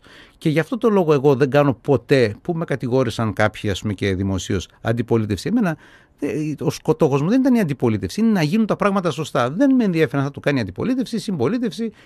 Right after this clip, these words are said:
ή θα έρθει το πνεύμα εξ ουρανού να φωτίσει τους ηθήνοντες. Για μένα πρέπει να γίνονται σωστά. Πλέον βλέπω όμως ότι αυτό δεν είναι κάτι που μπορεί να συμβεί και, ειλικρινά, ενώ μέχρι στιγμής, ε, ε, είμαι καθηγητής και τα λοιπά,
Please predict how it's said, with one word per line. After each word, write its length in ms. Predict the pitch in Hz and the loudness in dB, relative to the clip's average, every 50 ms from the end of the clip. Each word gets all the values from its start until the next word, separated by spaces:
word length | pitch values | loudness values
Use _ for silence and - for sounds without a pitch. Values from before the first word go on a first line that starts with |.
| _ _ | _ _
ή 140 | - 262 220 | -6 -4 -2
θα 120 | - 170 208 | 0 0 0
έρθει 160 | 208 160 - | -2 -2 -2
το 120 | - 156 | -6 -4
πνεύμα 380 | - 175 180 185 175 170 170 160 | -2 0 2 2 2 0 0 -2
εξ 200 | 143 120 - - | -4 -4 -4 -2
ουρανού 300 | 143 127 123 131 151 151 | 0 2 2 2 2 2
να 140 | 143 135 - | 0 0 0
φωτίσει 440 | - 135 120 - 139 120 - 120 | -2 -4 -2 -2 -4 -4 -4 -6
τους 240 | - - 113 98 - | -8 -8 -10 -8 -6
ηθήνοντες. 560 | 120 107 - 117 107 92 85 82 85 92 - _ - - _ _ _ | -6 -6 -4 -4 -4 -4 -4 -6 -8 -12 -14 _ -20 -20 _ _ _
Για 100 | - - | -4 -2
μένα 200 | 226 269 247 202 | 0 0 0 0
πρέπει 180 | - 226 196 202 | -2 -2 -2 -2
να 80 | 190 | -2
γίνονται 220 | 190 190 190 170 147 | -2 -2 -4 -4 -6
σωστά. 340 | 127 139 120 - - 85 - - - - - - _ - | -8 -10 -8 -8 -8 -8 -8 -12 -18 -20 -20 -20 _ -4
Πλέον 240 | - 233 240 220 | 0 2 2 4
βλέπω 300 | 185 185 190 185 - 165 | 4 2 2 2 2 0
όμως 220 | 160 160 151 131 - | 0 0 -2 -4 -6
ότι 160 | 131 113 131 | -6 -6 -6
αυτό 500 | 113 - - - 151 139 131 117 107 - - - | -8 -8 -4 -2 0 0 0 0 -2 -6 -10 -10
δεν 300 | 104 95 90 113 175 208 | -8 -6 -2 0 2 2
είναι 120 | 214 180 | 2 0
κάτι 320 | - - - 95 90 - - | 0 -2 -2 -4 -4 -4 -8
που 120 | - 98 | -12 -10
μπορεί 260 | 92 90 101 104 101 | -8 -6 -4 -4 -4
να 100 | 95 95 85 | -4 -4 -6
συμβεί 460 | - - - 87 78 92 139 226 233 - - - - - _ _ | -6 -6 -6 -6 -4 -4 -4 -4 -4 -8 -12 -20 -20 -20 _ _
και, 120 | - - 151 | 0 2 4
ειλικρινά, 640 | 139 135 127 110 - 110 104 104 107 117 147 208 262 247 | 4 4 2 0 -2 -2 -2 0 2 2 0 0 0 0
ενώ 220 | 202 202 214 214 | 0 2 2 2
μέχρι 280 | 202 202 220 196 151 175 | 2 2 0 0 -2 -4
στιγμής, 580 | 147 - - 147 156 185 180 151 - - - - 90 90 - _ _ _ _ _ - - _ - | -6 -8 -6 -4 -2 -2 -2 -2 -4 -8 -12 -18 -20 -20 -20 _ _ _ _ _ -20 -20 _ -18
ε, 160 | - - 180 185 | -14 -10 -8 -6
ε, 440 | 170 170 151 147 147 156 160 156 - - - 98 - 220 | -6 -6 -8 -8 -10 -10 -10 -12 -12 -14 -14 -12 -8 -2
είμαι 280 | 202 156 131 117 107 107 | 0 0 2 2 0 0
καθηγητής 640 | - 127 113 - 131 117 101 110 104 - 139 120 - | -2 -4 -2 -2 -2 -2 -2 -2 -2 0 -2 -2 -2
και 100 | - 101 | -4 -8
τα 160 | - 101 95 | -6 -6 -6
λοιπά, 260 | 92 92 - 180 214 | -6 -6 -6 -8 -8